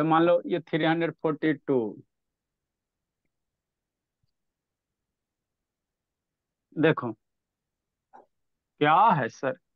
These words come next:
ये मेरा बच्चा कितना खुशी खुशी कर लेता, बताओ, है ना? आप लोग बहुत तेज हो पढ़ने में। टू क्लास, थ्री क्लास का बच्चा ये सब कर लेता है, बड़ी बात है। जैसे five whole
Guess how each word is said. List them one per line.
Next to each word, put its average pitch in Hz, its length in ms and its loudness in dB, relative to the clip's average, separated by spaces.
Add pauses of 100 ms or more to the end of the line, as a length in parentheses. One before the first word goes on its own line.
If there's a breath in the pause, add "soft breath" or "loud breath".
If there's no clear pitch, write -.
ये 165 320 2
मेरा 180 260 2
बच्चा 196 320 0
कितना - 400 -2
खुशी - 380 -6
खुशी 123 300 -6
कर 120 240 -4
लेता, 120 320 -6
बताओ, 151 520 -2 (680)
है 180 100 2
ना? 120 260 2 (680)
आप 131 260 2
लोग 156 300 4
बहुत 185 560 4
तेज 147 320 4
हो 135 100 0
पढ़ने 135 420 -6
में। 131 300 -8 (240)
टू 160 220 4
क्लास, 139 520 0
थ्री 147 220 0
क्लास 135 340 2
का 135 100 0
बच्चा 131 340 0
ये 131 100 0
सब 131 280 -4
कर 135 200 0
लेता 117 440 -4
है, 117 60 -4
बड़ी 123 300 0
बात 113 300 -6 (140)
है। 143 120 -12 (920)
जैसे 143 320 0
five 156 520 0
whole 160 340 0